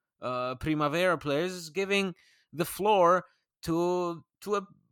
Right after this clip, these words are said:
a former Primavera player who hasn't made an appearance all season long, and now here he starts,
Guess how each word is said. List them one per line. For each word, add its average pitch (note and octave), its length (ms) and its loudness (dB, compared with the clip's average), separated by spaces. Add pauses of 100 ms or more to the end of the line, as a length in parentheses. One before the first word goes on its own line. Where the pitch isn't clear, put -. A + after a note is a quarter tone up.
(180)
a D#3+ 60 -4
former G3+ 400 2
Primavera G#3 560 2
player C3+ 560 2
who D#3+ 360 0
hasn't F3 420 -2
made E3 180 0
an E3 140 -2
appearance E3 440 0
all D#3 160 -2
season D3+ 340 -4
long, F3 360 2
and C#3+ 140 -2
now D3+ 160 0
here D3 440 0
he B2+ 360 -8 (280)
starts, D#3 720 4